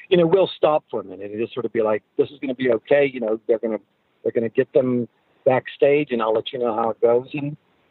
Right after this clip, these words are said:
after about thirty minutes or so, you know, I'll be checking in on them. And then inevitably after about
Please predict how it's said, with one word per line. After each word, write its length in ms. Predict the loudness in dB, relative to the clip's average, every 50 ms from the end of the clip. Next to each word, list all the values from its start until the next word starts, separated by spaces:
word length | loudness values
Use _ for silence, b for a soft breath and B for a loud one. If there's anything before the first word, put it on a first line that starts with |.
| _ 0
after 320 | 0 0 2 2 0 0
about 460 | 0 0 2 _ 2 4 4 4 2 0 _ _ _ _ _ _ _ _ _ 2
thirty 260 | 2 2 2 0 -2
minutes 320 | -2 -2 -2 -4 -4 -6
or 100 | -8 -8 -4 0
so, 380 | 0 0 2 0 -2 -4 -6 -10 _ _ _ _ _ _ _ _ _ _ _ _ _ _ -4
you 160 | 0 2 4
know, 100 | 4 4
I'll 160 | 4 4 2
be 180 | 0 -2 -4 -4
checking 420 | 0 0 0 0 -2 -6 -8 -6
in 120 | -6 -4
on 120 | -4 -4 -4
them. 120 | -4 -4 -4
And 120 | -4 -2
then 280 | -2 -2 -2 -4 -8 -12 _ _ _ _ _ _
inevitably 540 | 0 2 2 2 2 0 2 2 4 4 4
after 200 | 2 2 -2 -4
about 220 | -2 -2 -2 -2